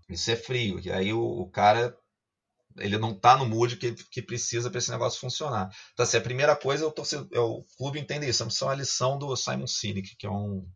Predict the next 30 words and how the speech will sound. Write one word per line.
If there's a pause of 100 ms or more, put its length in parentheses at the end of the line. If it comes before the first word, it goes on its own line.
(160)
escritor
best-seller,
palestrante, (720)
ultra
famoso,
um
dos
teds
mais
vistos
de
todos
os
tempos.
Ele
fala
muito
isso
e
usa
muito
a
Apple
como, (360)
como
exemplo.
Vale
procurar
esse
cara,